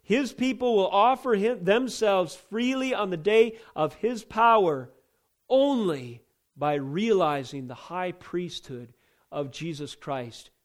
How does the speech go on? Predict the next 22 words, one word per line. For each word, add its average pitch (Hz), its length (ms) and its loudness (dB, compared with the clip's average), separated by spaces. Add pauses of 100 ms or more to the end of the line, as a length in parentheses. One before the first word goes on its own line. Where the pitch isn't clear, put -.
(100)
their 139 160 -6
Lord. 127 480 -10 (480)
Understanding 220 880 0
and 170 200 -6
through 208 180 -2
the 160 120 0
Holy 214 300 0
Spirit's 240 560 -2
work 180 300 -2
appropriating 175 960 2 (300)
the 147 120 -4
blood 156 360 4
of 226 140 -2
Christ 165 680 -4 (340)
as 135 240 -4
their 175 220 0
high 190 180 4
priest 190 540 -6 (300)
that 156 300 2
cleanses 165 720 -2
them 147 440 0 (240)
from 151 500 -2